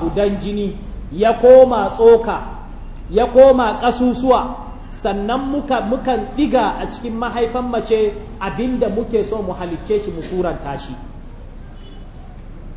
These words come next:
To, Allah ya ce, "Menene sirrin halittan ɗan adam? Me yasa Allah ya halicce ni, ya halicce ka?"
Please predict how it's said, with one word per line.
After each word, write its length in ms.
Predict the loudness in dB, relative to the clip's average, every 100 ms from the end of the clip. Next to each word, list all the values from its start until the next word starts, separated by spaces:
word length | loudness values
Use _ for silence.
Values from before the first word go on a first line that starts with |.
| -14 -14 -14 -14 -14 -12 -6
To, 60 | -2
Allah 280 | 4 6 6
ya 40 |
ce, 120 | 4
"Menene 840 | 2 2 2 2 2 4 0 -2 -8 -14 -16 -16 -16 -16 -18 -18 -16
sirrin 720 | -14 0 4 4 4 2 0 0
halittan 640 | -2 0 -4 0 0 0
ɗan 120 | -4 -6 -4
adam? 220 | -2 -2
Me 100 | 0
yasa 220 | -2 -2 -4
Allah 240 | -4 -4 -2
ya 120 | -4
halicce 520 | -4 -6 -6 2 4 4
ni, 120 | 2 -2 -8 -10 -12 -6
ya 240 | 0 2
halicce 680 | 2 0 -2 -4 4 8 8
ka?" 440 | 6 0 0 -8